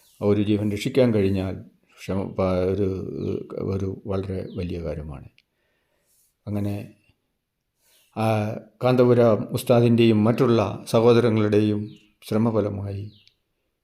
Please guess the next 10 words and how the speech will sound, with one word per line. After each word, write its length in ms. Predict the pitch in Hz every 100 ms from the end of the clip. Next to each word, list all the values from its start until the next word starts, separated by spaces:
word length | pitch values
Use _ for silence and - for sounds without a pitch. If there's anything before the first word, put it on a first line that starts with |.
| _
നമുക്ക് 580 | 107 110 107 110 104 101 - _ _ _
നിമിഷപ്രിയയുടെ 640 | _ 117 131 123 113 107 107
ജീവൻ 500 | 104 110 107 98 113 - _ _ _ -
രക്ഷിക്കട്ടെ, 640 | 104 - 143 139 - 104
രക്ഷിക്കപ്പെടുമാറാകട്ടെ 1200 | 101 - 147 156 117 110 107 104 104 107 107 95 104 _ _ 101
എന്ന് 480 | 95 98 95 95 - _ _ _ _ _ _
ഈശ്വരനോട്, 760 | 104 101 101 101 98 92 85 98 _ _ _ _ _ _
അള്ളാഹുവിനോട്, 800 | 120 127 123 117 113 104 98 95 - _ _ _ _ -
സർവേശ്വരനോട് 1040 | 131 135 135 123 123 113 113 107 98 95 - _ 95
നമുക്ക് 500 | 101 101 101 95